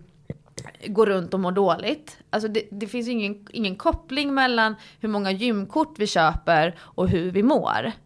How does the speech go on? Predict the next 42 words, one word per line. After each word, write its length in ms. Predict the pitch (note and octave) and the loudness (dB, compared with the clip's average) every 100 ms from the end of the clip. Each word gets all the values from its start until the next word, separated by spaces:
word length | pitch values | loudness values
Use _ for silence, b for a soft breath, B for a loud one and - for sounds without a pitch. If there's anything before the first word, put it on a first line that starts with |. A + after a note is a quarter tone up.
| B B B B B | B B B B B
Eh, 460 | - G3 F#3+ F#3+ F#3 | 0 2 4 4 4
min 220 | G3 A3 | 2 2
pappa, 280 | A#3+ - B3+ | 0 0 2
han 200 | A#3 G3 | 2 2
är 40 | |
jurist. 560 | F3+ F3+ F3+ - - - - | 0 0 -2 -6 -14 -20 -14
Han 300 | G3+ G3+ G3+ | -8 -6 -4
är 40 | |
så 100 | F#3+ | -4
här 100 | D#3 | -4
rolig, 300 | D#3+ E3+ F#3 | -4 -4 -2
han 100 | F3 | -2
har 60 | F3+ | -2
ganska, 360 | F3 E3+ F3+ | -4 -6 -6
eh, 80 | E3+ F3+ - - - - | -6 -8 -14 -18 -18 -10
mycket 340 | G3 F#3 F#3+ | -10 -6 -2
humor, 420 | B3+ A#3+ F3+ C#3 E3+ | 0 0 0 -2 -2
fast 180 | F3 - | -6 -6
det 120 | - | -4
är 60 | F#3+ | -2
lite 240 | F#3 F#3+ | -2 -4
så 120 | F#3+ | -4
mörkt. 360 | G#3+ C#4+ F#3+ D#3+ | 0 4 4 2
Men 100 | G#3 | -2
det 60 | G#3 | -2
är 20 | |
så 60 | |
här 80 | F#3 | -2
branschhumor, 760 | F3+ A3 F3+ - C4+ G#3 E3+ F#3+ | 2 2 2 0 0 0 -2 -2
antar 300 | - F3 - | -2 -2 -2
jag, 140 | - D#3+ | -2 -2
som 120 | G3 | 0
jag 200 | A#3 G#3+ | 2 2
tycker 160 | D#3 D#3 | 0 -6
är 60 | |
lite 140 | D#3 F#3 | -4 0
rolig. 380 | A#3 A#3 C#3 | 2 2 0
Men 120 | F3 A3 | 2 2
han 140 | A3+ | 2
säger 220 | F#3 E3 | 2 -2
då 60 | E3 | -2
att, 120 | F3 | -4